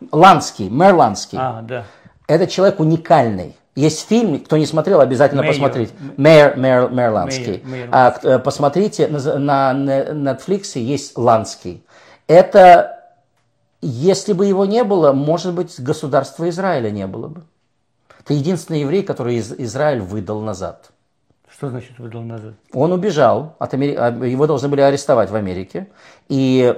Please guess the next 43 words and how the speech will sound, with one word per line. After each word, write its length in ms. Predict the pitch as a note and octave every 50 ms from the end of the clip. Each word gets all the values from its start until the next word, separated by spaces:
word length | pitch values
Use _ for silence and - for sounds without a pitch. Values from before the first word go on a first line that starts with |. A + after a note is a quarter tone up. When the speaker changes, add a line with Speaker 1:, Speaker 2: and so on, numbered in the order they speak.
| -
Speaker 1:
прави-, 240 | - C3+ B2+ B2+ -
президент 340 | - - B2+ B2 C#3 D3+ C#3+
Соединенных 300 | - C#3+ C3 C3+ C3+ C3+
Штатов 300 | - - F#3 E3+ - G#2+
сказал, 640 | - - - C3 A2 B2 B2 G#2+ F#2 D#2+ D2+ - _ _ _ _ _ _
вы 100 | A#2+ C3+
не 100 | C#3+ C#3
по-, 220 | C#3 C#3+ A#2 A2+ -
э, 320 | C#3+ C3+ B2 A#2 A2+ A#2+
Израилю: 360 | A#2 A#2 B2 A#2+ G#2+ G2+ G2 G2
«Вы 120 | G#2 C3
не 80 | C#3 C3
получите 400 | - C3+ D3 C#3 C#3 - - C#3
помощь 300 | - G3 G3+ F#3+ D#3 D#3+
от 100 | C3+ -
Америки, 380 | B2 A2 G#2 F#2 F#2 - _ A#2
если 180 | G#2+ - - A#2+
вы 100 | A2+ B2
не 100 | C3 C3
отдадите 400 | B2 A#2 A#2+ A2+ B2 C3 - C3+
Ланского». 500 | A#2 G2+ F#2+ F#2+ - - - G2 - - _ _ _ _ _ -
И 60 | A#2
его 260 | A2+ G2 A#2+ D3 C#3
выдали. 680 | - - F2 F2+ A#2 B2+ C#3 A#2 C3 A2+ G2 F2+ D#2+ - _ _ _ _ _ _ _ _
Израиль 400 | - G#2 G2 A2+ B2+ C3 C3 A#2+
никогда 420 | B2+ C3 B2 - C3 B2+ B2 C#3 B2
не 100 | A#2+ A2+
отдает 360 | G#2 G2+ G2 G#2+ G#2+ G#2 G2+
своих. 460 | - - A2+ A2+ G#2 G2 F#2+ - _ _ _ _ _
Его 200 | B2 G2+ G#2+ A#2
выдали. 400 | A2+ A#2+ A#2 F#2 G2 G2 G#2+ A#2 _ - - - -
Он 160 | _ A#2+ C3 C#3
отсидел 400 | C3+ - - B2+ G#2+ B2+ C#3+ C3
три 140 | - C3+ C3+
года 200 | A#2 B2 B2 C3
в 60 | A#2+
Америке. 640 | C3 B2+ A#2+ G2+ F2+ F2+ F#2+ F#2+ _ - F3+ G3 G3 - _ - - _ _ -
Э, 320 | B2 A#2 A2+ A2 A2 A2
и 60 | - -
после 280 | - E3 D3+ - E3
всего, 580 | - - - D3+ D3 D3+ F3+ G3 G#3 G3+ G3 - - - - _ -
эм, 720 | - A#2+ A#2 A#2 A2+ A2+ A2 A2 A2 A2 G#2+ G#2 A2+ -
э, 300 | - C3+ B2 A2+ A2 G#2+